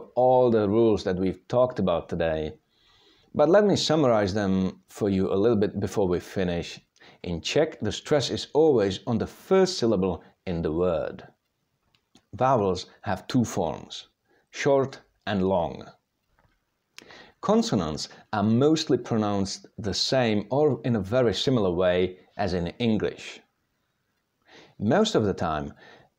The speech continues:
there is no change in how a letter is pronounced. Most of the time, there is just one sound for one letter.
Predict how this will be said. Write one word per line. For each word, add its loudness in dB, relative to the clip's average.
there 0
is 0
no 4
change -2
in -4
how 0
a -2
letter -2
is -10
pronounced. -8
Most 0
of 2
the -4
time, 0
there 0
is -4
just -10
one 0
sound -4
for -8
one -4
letter. -4